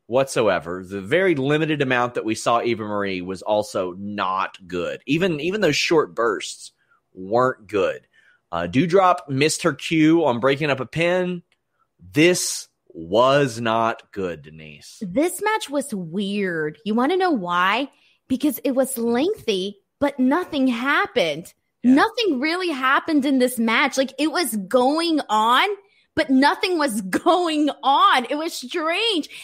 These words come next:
Speaker 2: Nobody looked good in this match. Nobody. There was one moment that I liked, and it was when Nia and Doudrop essentially just, like, sandwich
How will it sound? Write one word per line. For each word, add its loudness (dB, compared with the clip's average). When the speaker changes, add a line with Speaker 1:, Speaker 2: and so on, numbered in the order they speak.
Speaker 2:
Nobody 0
looked -6
good -2
in -6
this -6
match. -6
Nobody. 0
There 4
was 2
one 0
moment -2
that 0
I 0
liked, -4
and 4
it 4
was 0
when 2
Nia 2
and 0
Doudrop -2
essentially 0
just, -6
like, -2
sandwich 0